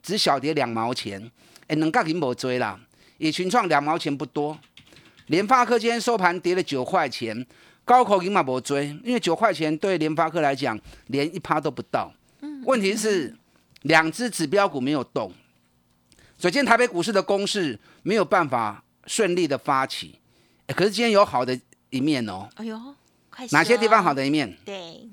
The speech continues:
Speaker 1: 啊，除了今天台积电很稳以外，
Speaker 2: 嗯。
Speaker 1: 所以今天有在护盘，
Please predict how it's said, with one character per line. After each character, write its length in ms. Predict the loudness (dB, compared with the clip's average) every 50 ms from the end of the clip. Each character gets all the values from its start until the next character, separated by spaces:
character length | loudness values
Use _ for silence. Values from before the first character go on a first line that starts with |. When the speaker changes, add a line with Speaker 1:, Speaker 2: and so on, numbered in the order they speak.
| -20 _ _ _ _
Speaker 1:
啊， 140 | 0 2 2
除 160 | 2 2 2
了 60 | 2
今 120 | 2 2 2
天 160 | 2 2 0 0
台 180 | 0 2 2
积 140 | 2 0 0
电 200 | 0 2 2 2
很 240 | 2 0 -2 -2 -2
稳 200 | -4 -4 -4 -4
以 140 | -4 -4 -2
外， 280 | 0 0 0 0 -2 -4 -10 _ _ -20 -20 -20 -20 _ -20
Speaker 2:
嗯。 240 | -20 -20 -20 -20 -20 _
Speaker 1:
所 120 | -4 -2 0
以 40 |
今 100 | 2 2
天 100 | 2 2
有 140 | 2 2 4
在 120 | 4 4 4
护 220 | 2 2 -2 -2
盘， 360 | 0 -2 -2 -2 -4 -6 -12